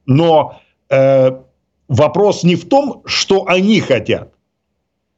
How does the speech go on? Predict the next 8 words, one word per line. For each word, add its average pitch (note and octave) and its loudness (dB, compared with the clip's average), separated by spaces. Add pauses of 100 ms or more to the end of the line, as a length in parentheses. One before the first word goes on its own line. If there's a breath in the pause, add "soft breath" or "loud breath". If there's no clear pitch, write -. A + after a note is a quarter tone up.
(360)
а C3 0
вопрос D#3+ 0
в - -18 (100)
том, A#3 0 (120)
чего F#3+ 0
мы G#3+ 0
не D3+ 2
хотим. A2 -6